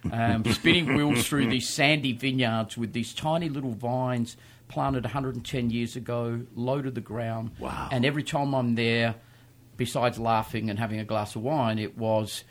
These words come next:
Speaker 1: "This reminds me of my old Penfolds Grange vineyards, um, back in
Speaker 2: In
Speaker 1: Calinda
Speaker 2: Australia.
Speaker 1: Block
Speaker 2: And,
Speaker 1: three and,
Speaker 2: yeah, yeah.
Speaker 1: and the Cabernet from Penfolds Block forty-two." And,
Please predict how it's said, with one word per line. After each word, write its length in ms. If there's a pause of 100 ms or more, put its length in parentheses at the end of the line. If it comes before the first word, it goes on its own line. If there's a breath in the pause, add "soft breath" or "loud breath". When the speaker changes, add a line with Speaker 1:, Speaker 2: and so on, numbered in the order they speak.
(180 soft breath)
Speaker 1:
"This 220
reminds 460
me 220
of 120
my 280
old 460
Penfolds 460
Grange 460
vineyards, 580 (400 loud breath)
um, 360 (100)
back 220
in 120
Speaker 2:
In 140
Speaker 1:
Calinda 140
Speaker 2:
Australia. 640
Speaker 1:
Block 160
Speaker 2:
And, 100
Speaker 1:
three 460
and, 160
Speaker 2:
yeah, 280
yeah. 140
Speaker 1:
and 100
the 60
Cabernet 540
from 160
Penfolds 460
Block 220
forty-two." 800
And, 160